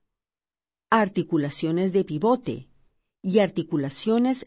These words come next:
de rótula esférica. En el punto donde se produce el movimiento de las articulaciones, los huesos están recubiertos con tejido conectivo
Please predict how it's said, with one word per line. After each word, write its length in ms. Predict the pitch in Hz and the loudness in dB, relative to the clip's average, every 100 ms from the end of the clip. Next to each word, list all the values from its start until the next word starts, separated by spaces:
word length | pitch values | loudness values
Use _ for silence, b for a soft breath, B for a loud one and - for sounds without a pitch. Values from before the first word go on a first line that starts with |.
| - | -6
de 220 | 160 160 | -2 -2
rótula 540 | 151 175 180 233 254 247 | 0 -2 0 0 0 -2
esférica. 920 | 156 - - 147 135 135 - 120 - _ _ _ _ _ _ _ _ _ _ _ _ _ - | -4 -6 -4 -4 -4 -6 -8 -10 -12 _ _ _ _ _ _ _ _ _ _ _ _ _ 4
En 180 | 233 | 6
el 120 | 214 196 | 6 2
punto 500 | 285 285 214 156 151 | 4 4 4 0 0
donde 260 | 156 156 | 0 0
se 160 | 156 160 | -2 -4
produce 680 | 151 156 233 233 190 - | -2 0 0 0 -2 0
el 80 | 165 | 0
movimiento 680 | 156 151 147 180 208 196 185 | 0 0 0 2 2 0 -2
de 120 | 156 | 0
las 220 | 147 - | -2 -4
articulaciones, 1120 | 135 - - 139 127 - 185 165 127 135 - - _ _ _ _ | -8 -10 -8 -6 -6 0 2 2 -2 -8 -16 -20 _ _ _ _
los 240 | 165 165 170 | 0 2 0
huesos 640 | 175 247 269 262 269 - | 4 4 4 0 -2 -2
están 440 | 160 - - 247 277 | -6 -6 -2 0 2
recubiertos 920 | 302 302 180 170 156 156 139 135 - | 0 -2 0 2 2 -2 -6 -6 -8
con 240 | 175 165 | -2 -2
tejido 500 | 156 139 - 214 240 | -2 -6 -4 0 2
conectivo 720 | 214 151 135 - 262 139 123 | 2 -2 -4 0 0 0 -8